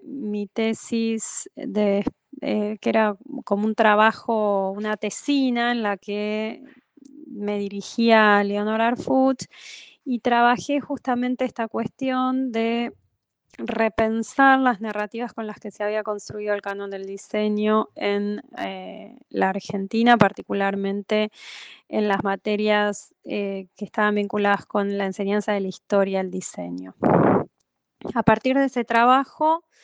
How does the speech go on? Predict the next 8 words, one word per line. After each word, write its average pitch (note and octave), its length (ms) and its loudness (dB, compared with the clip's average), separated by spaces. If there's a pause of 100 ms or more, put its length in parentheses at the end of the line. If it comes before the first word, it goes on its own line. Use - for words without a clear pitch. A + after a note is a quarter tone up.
(1800)
em, B3+ 260 -8 (160)
eh, A3+ 480 -4
que B3+ 80 0
era A#3+ 80 2
un B3 100 0
trabajo A#3 800 2
que, A3 140 -10
em, A3 300 -12